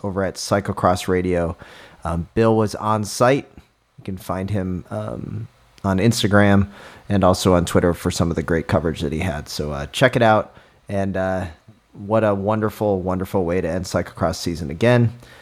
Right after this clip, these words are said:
But let's get to the bigger news. Of course, I'm talking about the Hackney Hedgehog taking a stage, little guy, and Rui Costa winning something in Spain. Still preseason racing as far as I'm concerned.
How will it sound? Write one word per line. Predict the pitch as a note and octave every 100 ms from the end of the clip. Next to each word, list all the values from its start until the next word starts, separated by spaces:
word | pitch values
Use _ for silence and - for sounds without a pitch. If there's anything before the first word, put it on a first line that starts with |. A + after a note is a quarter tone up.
| - _ -
But | G2+
let's | G2 G#2+ -
get | A2+ -
to | A2+
the | F#2
bigger | F2+ G#2+ G#2
news. | G2+ G2 F#2
Of | F#2+
course, | - F#2 G2
I'm | F#2+
talking | G2+ F2+ F#2+ F#2+
about | D#2+ F2 D#2+
the | F#2
Hackney | G2+ G2 G2
Hedgehog | A2+ C#3 - C3+ B2+ B2
taking | A#2+ A2+ G#2+
a |
stage, | - C3+ C3+ C3
little | C3+ C3+
guy, | C3 C3+ C3+ -
and | A2 G#2
Rui | A2 A2
Costa | G2+ C#3 D3 C#3+ - C#3
winning | C3 C3 B2+ B2 A#2+
something | B2 A#2+ B2+ A#2+
in | A2
Spain. | - A#2+ B2 B2 A#2+ -
Still | - B2
preseason | A#2+ C3+ B2 C3 A2+
racing | A#2+ A#2+ A#2+ A#2
as | A2+
far | A#2
as | A2
I'm | A2+ A2
concerned. | A2+ - A2 G#2+